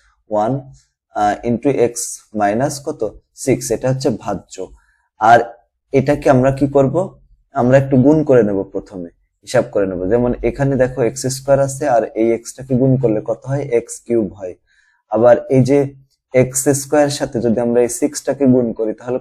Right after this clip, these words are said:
কত হয়? মাইনাস সিক্স স্কয়ার হয়। কেন? কারণ এখানে মাইনাস আছে, মাইনাসে প্লাসে মাইনাস হয়ে গেল। আর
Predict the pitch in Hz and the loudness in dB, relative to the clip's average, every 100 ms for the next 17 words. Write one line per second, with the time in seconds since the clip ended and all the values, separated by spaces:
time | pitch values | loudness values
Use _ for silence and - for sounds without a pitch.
0 | 131 - 139 160 202 _ _ _ - 117 | -2 -2 0 -2 -4 _ _ _ -2 0
1 | 123 135 139 139 - 120 - 107 98 - | 2 0 -4 -4 -4 -4 -2 -2 -2 -4
2 | 92 - 131 135 123 117 117 131 131 120 | -10 -4 -4 0 2 2 0 -2 0 2
3 | 117 127 131 135 - 160 _ _ - 110 | 2 2 -4 -6 -6 -10 _ _ -8 -4
4 | 113 - 139 135 117 117 151 131 107 98 | -4 -2 -2 2 2 2 -2 -4 -4 -4
5 | 95 - 92 87 90 _ _ _ _ - | -8 -12 -14 -14 -18 _ _ _ _ 0
6 | 110 | 2